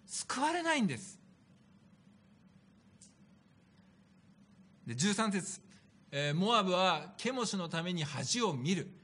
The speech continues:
イスラエルの家が彼らのより頼むベテルのために恥を見たように。」これ、モアブもイスラエルも偶像を拝んで恥を見たんです。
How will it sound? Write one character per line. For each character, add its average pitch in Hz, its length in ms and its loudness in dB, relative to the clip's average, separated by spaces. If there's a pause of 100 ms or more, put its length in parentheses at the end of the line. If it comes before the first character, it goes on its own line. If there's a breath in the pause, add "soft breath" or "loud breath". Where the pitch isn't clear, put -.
(260 loud breath)
イ 160 80 -4
ス 185 160 -4
ラ 233 120 2
エ 233 40 2
ル 214 80 2
の 185 100 2
家 202 180 2
が 175 140 2
彼 226 300 -2
ら 190 160 0 (260)
の 196 220 -2
よ 165 160 -2
り 196 100 -2
頼 208 260 0
む 185 280 0 (260 loud breath)
ベ 185 200 4
テ 311 180 0
ル 214 100 2
の 170 140 0
た 165 140 0
め 170 120 0
に 190 240 0
恥 139 400 -2
を 135 140 -2
見 127 160 -4
た 147 160 -6
よ 113 240 -6
う 92 60 -6
に。」 117 180 -4 (880 loud breath)
こ 139 100 -4
れ、 131 60 -2
モ 196 320 4
ア 262 120 6
ブ 180 100 0
も 151 160 -2
イ 165 80 -2
ス 220 160 -2
ラ 240 140 2
エ 240 80 4
ル 190 80 0
も 151 180 -2
偶 240 380 -2
像 269 120 -2
を 226 260 0
拝 226 280 0
ん 165 40 -4
で 127 100 -6
恥 185 420 -4
を 180 160 0
見 170 220 -2
た 214 160 0
ん 135 60 -4
で 117 80 -8
す。 - 200 -14